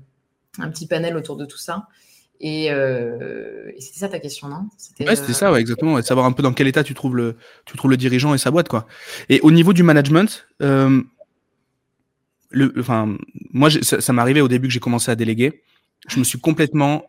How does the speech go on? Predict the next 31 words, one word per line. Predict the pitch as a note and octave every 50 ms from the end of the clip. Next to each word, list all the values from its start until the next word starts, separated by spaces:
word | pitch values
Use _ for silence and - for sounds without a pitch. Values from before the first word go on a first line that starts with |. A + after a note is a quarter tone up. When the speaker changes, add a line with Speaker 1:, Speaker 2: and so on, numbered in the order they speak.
| - -
Speaker 2:
euh, | A#2+ A#2+ A2+ A2+ A2 A2 G#2+ G#2+ A2 -
je | - A#2 A#2 A#2
me | A#2+
suis | - - -
complètement | - C#3+ C#3+ C3+ D3 C#3+
sorti | - - - C#3 - - -
de | D3
l'opérationnel | C#3+ B2+ C3 B2 A#2+ - - C3 C3+ C#3+
sur | - C3+
les | B2+
choses | B2 - C3 -
que | - B2+
je | A#2
déléguais. | B2 A#2+ A#2+ A#2+ A#2 - _ _ _ - - - - - - - -
Et | - A#2+
du | A#2+
coup, | A#2+ - F3
j'ai | C#3 B2+ A#2+ A2+
carrément | - - - C3+ C3+ C3+ C#3+ D3+ - -
abandonné, | A#2+ B2 B2+ B2 A#2+ B2 A#2 A2 G#2
en | F#2+ -
fait, | - - A2+ _ - _ _ -
l'onboarding, | A#2+ A#2 A#2+ A#2 A2+ A2+ B2+ C3+ C3
et | A#2+
cetera. | - B2 A2 A#2 G#2+ B2 - - - - - - - -
Ça, | - D3
c'est | - C#3
un | B2
truc | - D3+ C3+
que | - C3
tu, | - - - C3 B2+ B2 A#2+ A#2+ A#2 A2+ A#2+ -